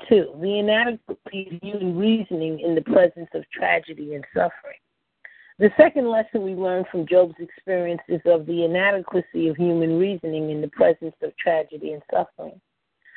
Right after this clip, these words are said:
Again, this lies just on the surface of the story. What is the most obvious explanation for Job's suffering? Why? It is his sin, of course. This was what Job's friends thought, and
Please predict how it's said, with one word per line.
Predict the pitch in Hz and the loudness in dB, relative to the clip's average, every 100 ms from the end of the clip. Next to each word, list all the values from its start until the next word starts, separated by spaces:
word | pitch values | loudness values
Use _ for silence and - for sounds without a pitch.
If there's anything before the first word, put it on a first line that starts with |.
| - | -6
Again, | - 190 214 208 202 | -2 2 2 0 -2
this | 196 233 - | -4 -6 -6
lies | 202 190 185 185 170 - | -10 -6 -4 -4 -6 -4
just | 202 208 - | -2 -2 -6
on | 170 | -6
the | 170 - | -6 0
surface | 196 180 180 - | 0 0 -4 -4
of | 170 156 | -4 -4
the | 156 _ | -18 _
story. | 202 190 185 135 139 | 0 0 0 -8 -8
What | 180 185 | -6 -6
is | - | -6
the | 180 | -8
most | 180 170 - | -4 -6 -4
obvious | 190 190 185 196 - | 0 0 0 -4 0
explanation | 185 - - 175 180 185 - 175 | -2 -2 -2 0 0 -2 -4 -12
for | - | -8
Job's | 151 170 165 - - | 0 4 4 2 -4
suffering? | 95 92 - 78 - _ _ _ _ _ _ _ _ - | -4 -4 -8 -18 -20 _ _ _ _ _ _ _ _ 4
Why? | 160 185 160 131 123 _ _ _ _ _ - | 8 8 4 -8 -16 _ _ _ _ _ 0
It | 185 | 2
is | 175 - | 2 -2
his | - 202 - | -2 -2 -2
sin, | 208 202 226 | -6 -2 0
of | 202 165 | -2 -4
course. | - 175 - - _ _ _ _ _ _ _ | 0 0 0 -6 _ _ _ _ _ _ _
This | 180 226 - | 4 4 4
was | 190 170 | 2 2
what | 165 175 135 | 2 0 0
Job's | 196 185 170 - | 0 0 -4 -14
friends | 190 170 165 _ - | -10 -10 -10 _ -2
thought, | 220 180 - - | 0 2 -2 -8
and | 175 165 | -4 -4